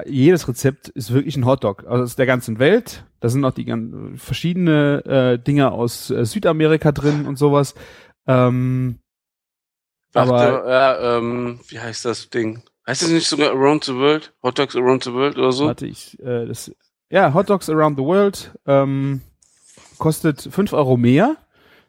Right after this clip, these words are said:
Speaker 1: wie das von Weber, aber da geht's halt wirklich, äh, um, um Hot Dogs von vorne bis hinten und, äh, ja, das war dann, dann hab ich das mitgenommen und das andere Buch konnte ich dann da lassen.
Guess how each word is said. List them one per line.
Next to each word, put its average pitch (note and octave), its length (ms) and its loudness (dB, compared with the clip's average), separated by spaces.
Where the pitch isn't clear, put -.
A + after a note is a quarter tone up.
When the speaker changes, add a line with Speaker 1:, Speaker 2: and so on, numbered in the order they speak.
Speaker 1:
wie D#3 100 -12
das D3+ 180 -2
von A#2+ 180 -4
Weber, D3 420 2
aber C3 140 0
da C3 100 2
geht's - 240 -4
halt B2 240 0
wirklich, C3+ 540 0
äh, C3+ 340 -2
um, B2 460 -4
um B2 180 0
Hot F3 200 4
Dogs A2+ 340 0
von C3 180 -4
vorne C#3 260 0
bis B2 140 -2
hinten D#3+ 320 0
und, A#2 320 -4
äh, A2+ 320 0
ja, C3 120 4
das A#2+ 140 -4
war D3+ 100 4
dann, C#3+ 300 2
dann C3+ 100 -2
hab D3 100 4
ich C#3+ 100 -2
das D3 200 2
mitgenommen A3+ 440 -2
und F#3 80 -2
das D3 100 -2
andere D3+ 240 0
Buch D#3 260 -8
konnte D3 240 -4
ich - 280 -18
dann C3+ 160 -2
da A#2+ 160 4
lassen. G#2+ 360 -2